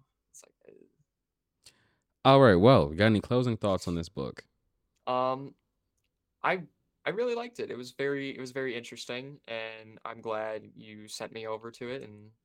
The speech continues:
Speaker 1: uh, I'm glad I picked it up, and I picked up the paper, the paper copy, or the physical copy, because I wanna be able to, like, display it in my office.
Speaker 2: Awesome, awesome. And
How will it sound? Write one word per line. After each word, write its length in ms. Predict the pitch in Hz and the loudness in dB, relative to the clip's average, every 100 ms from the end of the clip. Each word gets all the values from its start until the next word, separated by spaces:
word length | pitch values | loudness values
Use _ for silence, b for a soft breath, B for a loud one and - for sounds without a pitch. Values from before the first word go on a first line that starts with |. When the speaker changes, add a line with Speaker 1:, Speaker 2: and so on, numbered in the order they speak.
| _ | _
Speaker 1:
uh, 240 | 110 107 107 _ _ _ _ _ _ - | _ _ -20 _ _ _ _ _ _ -8
I'm 220 | 104 107 | -6 -6
glad 200 | 107 107 | -4 -4
I 80 | 110 | -4
picked 220 | 120 110 | -6 -8
it 80 | 117 | -4
up, 160 | 120 - | -2 -2
and 120 | 117 | -4
I 60 | 113 | -6
picked 200 | 143 139 | -6 -10
up 80 | - | -14
the 80 | _ | _
paper, 420 | 127 127 107 98 - | -8 -6 -8 -8 -16
the 60 | |
paper 280 | - 120 104 | -12 -12 -12
copy, 460 | - 87 - - - _ _ _ _ _ | -18 -20 -16 -16 -16 _ _ _ _ _
or 140 | 110 | -16
the 160 | 104 98 | -14 -8
physical 340 | 143 147 - | -6 -6 -8
copy, 320 | 110 95 - 110 | -14 -14 -14 -14
because 560 | - 110 101 - - _ | -14 -14 -12 -12 -14 _
I 260 | 117 117 113 | -12 -6 -6
wanna 280 | 113 113 110 | -6 -10 -6
be 140 | 117 | -6
able 160 | 117 107 | -4 -4
to, 80 | 110 | -4
like, 240 | 107 - | -6 -8
display 420 | 107 - 113 107 | -12 -10 -8 -6
it 80 | 107 | -8
in 60 | 104 | -10
my 120 | 98 | -10
office. 500 | 101 - - - - _ B B B _ - | -12 -12 -14 -16 -18 _ B B B _ -4
Speaker 2:
Awesome, 360 | 92 92 92 82 | -2 -2 -4 -4
awesome. 380 | 110 - 76 b b b b - | -4 -4 -8 b b b b 4
And 360 | 139 139 - | 6 6 2